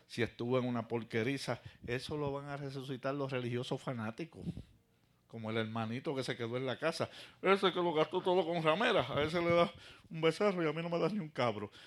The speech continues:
Porque tienen una religión de cabro. Una religión de fuerza, mezquina, avara, egoísta, que no se dan cuenta que Dios es amplio,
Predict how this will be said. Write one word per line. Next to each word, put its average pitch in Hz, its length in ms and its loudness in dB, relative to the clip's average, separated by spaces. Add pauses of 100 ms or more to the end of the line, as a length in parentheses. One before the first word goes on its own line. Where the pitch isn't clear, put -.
(140)
Porque 123 220 0
tienen 147 260 -2
una 175 140 -4
religión 165 400 2
de - 140 0
cabro. 302 440 8 (2000)
Una 165 160 4
religión 170 540 4
de 160 120 8
fuerza, - 720 4 (440)
mezquina, 165 960 2
avara, 185 560 12
egoísta, 160 720 12 (720)
que 107 100 -8
no 131 100 -4
se 143 140 0
dan 135 160 0
cuenta 135 360 2
que 117 120 4
Dios 117 260 2
es 98 140 0
amplio, 101 760 -2